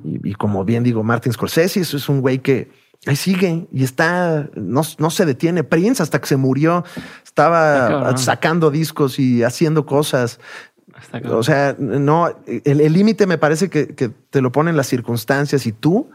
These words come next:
Speaker 1: Eh, entonces, este, no se pongan ese límite y siempre hay capacidad para, para aprender y para hacer las cosas. Y, y la, y, y, y coman, com-, o sea, siéntense a comer.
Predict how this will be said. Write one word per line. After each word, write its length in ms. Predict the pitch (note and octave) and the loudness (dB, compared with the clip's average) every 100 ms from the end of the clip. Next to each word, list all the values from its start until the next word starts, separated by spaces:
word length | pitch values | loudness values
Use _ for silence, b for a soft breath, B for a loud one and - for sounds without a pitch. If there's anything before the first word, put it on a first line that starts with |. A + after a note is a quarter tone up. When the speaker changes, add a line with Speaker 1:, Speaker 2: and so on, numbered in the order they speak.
| B B B B - | B B B B -18
Speaker 1:
Eh, 280 | - - - | -14 -12 -10
entonces, 640 | - - B2+ C#3 C3 B2 - | -8 -2 0 2 0 -2 -10
este, 380 | - - - C#2 B1+ - | -14 -10 -8 -6 -8 -8
no 180 | A2 A#2+ | -4 -2
se 120 | B2 | 0
pongan 340 | D3 C#3+ C#3+ C3 | 0 0 0 -2
ese 180 | B2 A#2+ | -2 -2
límite 360 | B2 A#2+ - | 0 -2 -4
y 40 | G2 | -4
siempre 300 | B2 A#2 A#2+ | -4 0 0
hay 140 | A#2+ | 0
capacidad 480 | - A2+ A2 G#2+ A2 | -2 -4 -2 -2 0
para, 300 | G#2+ G2 G#2+ B B B B B _ | -2 -2 -6 B B B B B _
para 160 | F2 | 0
aprender 380 | F#2 G#2+ A2 A#2 | 0 0 0 0
y 40 | B2 | 0
para 180 | G2+ | -2
hacer 180 | A2 G#2+ | -2 -2
las 100 | A#2 | -2
cosas. 400 | - D#3+ A3 - B B - | 0 0 0 -2 B B 0
Y, 720 | F3+ F#3 F3+ F3 E3+ E3+ D#3+ | 2 4 4 2 2 2 0
y 120 | F3 | 0
la, 240 | D#3+ E3 D#3 | 0 0 0
y, 260 | E3 E3 E3 | 0 0 0
y, 320 | D#3 D3 D#3 | -2 -4 -4
y 20 | - | -2
coman, 520 | G#3 A#3 A3 G#3+ G3+ - - - - | 0 2 2 2 0 -6 -20 -14 -4
com-, 220 | F#3 G3+ | -4 -2
o 60 | D3 | 0
sea, 100 | E3 | 0
siéntense 420 | - A#3 A3 G3 | 2 2 2 0
a 40 | E3 | 0
comer. 300 | E3+ F#3+ | 0 -2